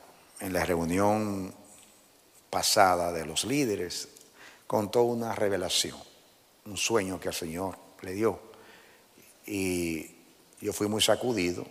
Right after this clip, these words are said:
porque esto de el mensaje, desde que Dios habló de retiro, y hicimos planes, yo estoy orando,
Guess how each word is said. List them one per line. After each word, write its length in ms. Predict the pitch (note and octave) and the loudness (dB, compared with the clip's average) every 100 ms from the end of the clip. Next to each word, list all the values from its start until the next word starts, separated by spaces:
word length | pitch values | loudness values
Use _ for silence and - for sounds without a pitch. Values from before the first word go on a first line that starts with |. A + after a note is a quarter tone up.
| - | -8
porque 460 | G2+ F#2 G#2+ G2+ - | -8 -2 0 0 2
esto 320 | G#2 - C#3+ | -2 2 4
de 540 | B2 A2 E2+ E2 D2 - | 6 6 6 2 -2 -8
el 120 | F#2 | -6
mensaje, 640 | F2+ E2 - G#2 - - - - - - - | 0 2 4 4 2 -4 -8 -18 -20 -20 -4
desde 300 | G2 F#2 G2+ | 0 2 4
que 140 | G#2 | 4
Dios 320 | F#2+ A#2+ A2+ A#2 | 6 6 8 8
habló 560 | A2 A#2 B2 B2 A#2 | 8 10 12 12 10
de 140 | A2 G2 | 8 6
retiro, 840 | A2 F#2 C#3+ D#3+ C#3+ C3 - - - - - - - | 4 2 2 4 4 4 0 -8 -18 -20 -20 -20 -12
y 320 | A2 G2 G2+ G2 - | -6 -4 -4 -6 0
hicimos 340 | - A#2 A2 | 2 2 0
planes, 640 | - B2+ C3+ C3 B2 A#2 | 4 10 10 10 6 2
yo 80 | - | 0
estoy 160 | G2 A2+ | 2 4
orando, 640 | A2+ A2+ A#2 A2 G#2 G#2 | 8 10 8 4 -2 -2